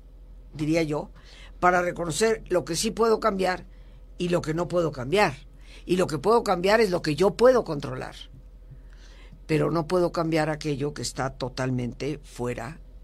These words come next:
de mi control. Eso es un verdadero absurdo. Aprender a reconocer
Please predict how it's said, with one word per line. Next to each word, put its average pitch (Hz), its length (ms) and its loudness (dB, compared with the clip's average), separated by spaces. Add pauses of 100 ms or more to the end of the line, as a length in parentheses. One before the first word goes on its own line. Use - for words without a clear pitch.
de 139 140 -12
mi 127 140 -8
control. 120 480 -12 (720)
Eso 143 340 -4
es 127 240 -8
un 143 300 -6
verdadero 135 600 -2 (540)
absurdo. 127 640 -2 (1120)
Aprender 156 720 2
a 185 80 4
reconocer 160 840 -2